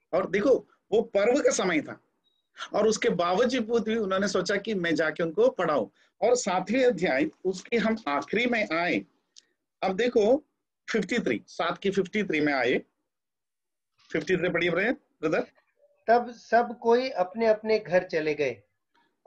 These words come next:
Speaker 1: और पढ़ाने के बाद में पर्व के दिन दस सब प्रभु यीशु मसीह तब तक बात किए, उसके बाद सब लोग चले गए।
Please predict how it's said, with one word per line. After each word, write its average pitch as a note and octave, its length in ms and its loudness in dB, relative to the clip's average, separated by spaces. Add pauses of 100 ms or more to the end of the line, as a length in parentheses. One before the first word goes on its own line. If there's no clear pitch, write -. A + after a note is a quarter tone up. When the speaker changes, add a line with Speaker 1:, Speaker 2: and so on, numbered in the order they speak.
Speaker 1:
और - 180 -2 (520)
पढ़ाने E3+ 400 0
के A#3 120 0
बाद E3+ 180 2
में G3+ 160 0
पर्व F#3+ 260 2
के G#3 160 -2
दिन E3+ 240 -2
दस G#3+ 260 -2
सब - 220 -4
प्रभु F#3 320 0
यीशु F#3+ 180 -2
मसीह E3+ 200 0
तब E3+ 180 -4
तक F3+ 120 -4
बात C#3 280 -2
किए, F#3+ 100 2
उसके F3+ 240 0
बाद F3 120 0
सब F#3 140 -2
लोग G#3 160 0
चले A#3+ 260 0
गए। D3 180 -2